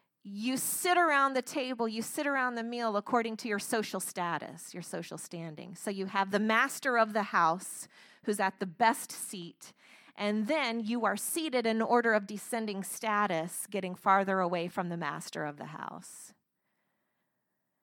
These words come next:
So, but in this scenario, people are choosing for themselves where they're gonna sit, and probably, I'm guessing, maybe Jesus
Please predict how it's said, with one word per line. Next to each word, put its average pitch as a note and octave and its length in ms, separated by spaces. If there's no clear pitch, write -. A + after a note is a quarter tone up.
So, C4 460
but C4 220
in D4 260
this G4 180
scenario, C#4+ 1300
people E4 280
are C#4 80
choosing D4+ 440
for D4 160
themselves C4 520
where B3+ 160
they're A#3+ 140
gonna A3 220
sit, B3+ 440
and G#3+ 200
probably, C4 800
I'm A3+ 260
guessing, D4 560
maybe E4+ 420
Jesus C#4+ 840